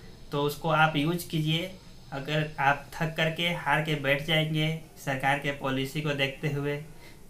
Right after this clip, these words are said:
तो आप हार मान जाएंगे। इसलिए सरकार के इस, अ, रवैये के ऊपर जो भी है, अ, सबको गुस्सा आता है, लेकिन फिर भी क्या कर सकते हैं, हम लोग तैयारी कर सकते हैं।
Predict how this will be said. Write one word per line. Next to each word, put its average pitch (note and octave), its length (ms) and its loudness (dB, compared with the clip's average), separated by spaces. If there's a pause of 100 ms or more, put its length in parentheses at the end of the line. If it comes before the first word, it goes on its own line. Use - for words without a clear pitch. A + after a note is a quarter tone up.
तो D3 60 2
आप C#3 200 6
हार C3+ 280 4
मान C3 280 2
जाएंगे। C3 300 0
इसलिए D#3+ 500 0 (100)
सरकार D3 500 2
के D#3+ 160 -2 (800)
इस, D3 160 -4
अ, C#3 320 2 (540)
रवैये D3 480 2
के E3+ 80 -2
ऊपर D#3 580 -2 (400)
जो C#3 180 2
भी E3+ 120 2
है, F3 460 2 (180)
अ, C3 380 4 (220)
सबको D3+ 260 0
गुस्सा D#3+ 360 4
आता D#3 320 4
है, D3 240 2
लेकिन D3 380 0 (440)
फिर C#3+ 120 2
भी E3 120 4
क्या E3 280 4
कर D3+ 180 2
सकते C#3+ 340 -4
हैं, B2+ 300 -2
हम C3 140 -2
लोग C#3+ 240 -4
तैयारी C#3 320 2
कर D3+ 120 2
सकते C#3+ 320 -4
हैं। C#3+ 420 -4